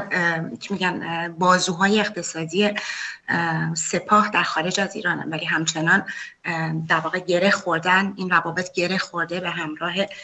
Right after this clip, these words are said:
اه، شرکت‌های بین‌المللی که از خود، اه، کشورهای اروپایی هستن.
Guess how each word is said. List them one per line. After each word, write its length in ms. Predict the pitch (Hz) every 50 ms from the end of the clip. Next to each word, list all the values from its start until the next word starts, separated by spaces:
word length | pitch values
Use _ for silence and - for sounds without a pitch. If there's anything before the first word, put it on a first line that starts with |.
| - - - _
اه، 260 | - 170 165 160 160
شرکت‌های 600 | 160 160 - 175 165 - 165 165 160 - - 170
بین‌المللی 920 | 165 185 175 165 170 160 160 170 160 156 156 160 160 - - 165 185 190
که 260 | 190 - - 208 208 202 - - - - - _
از 260 | - 175 180 - - -
خود، 420 | - - - - - 196 202 202 202
اه، 540 | 202 202 202 202 196 208 - - 175 175 170
کشورهای 600 | 170 - 165 - - 165 170 170 - - 175 -
اروپایی 420 | - 165 - - - - 170 160
هستن. 400 | - - - - - - - -